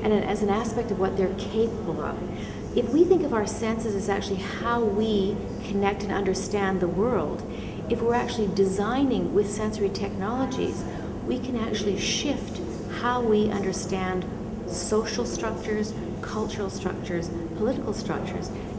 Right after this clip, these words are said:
and our own structures like friendships, for example, and family. So this area of work is both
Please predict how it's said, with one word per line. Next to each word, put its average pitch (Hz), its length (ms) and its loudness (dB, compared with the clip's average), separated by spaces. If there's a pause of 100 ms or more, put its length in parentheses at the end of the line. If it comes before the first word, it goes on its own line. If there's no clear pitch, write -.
and 220 240 0
our 202 160 4
own 285 180 4
structures 185 460 -2
like 190 140 -2 (160)
friendships, 233 500 -2
for 175 160 -2
example, 160 460 -2
and 170 100 -2
family. 196 580 -2 (400)
So 240 120 4
this 233 260 2
area 262 400 2
of 185 100 0
work 202 300 2
is 185 160 0
both 233 400 0